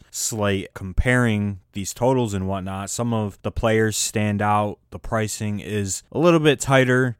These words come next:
this week, so we're going to have to try and navigate that in cash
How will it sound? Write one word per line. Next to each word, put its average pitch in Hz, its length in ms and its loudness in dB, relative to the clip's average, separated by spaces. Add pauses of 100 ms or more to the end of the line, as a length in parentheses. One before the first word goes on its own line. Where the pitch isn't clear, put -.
this 107 380 -4
week, 113 300 -2
so 107 200 -2
we're 101 140 -4
going 107 320 2
to 110 160 -8
have 98 320 -6
to 98 100 -8
try 101 240 -2
and 92 140 -4
navigate 92 560 -6
that 92 260 -6
in 87 140 -14
cash 104 520 -6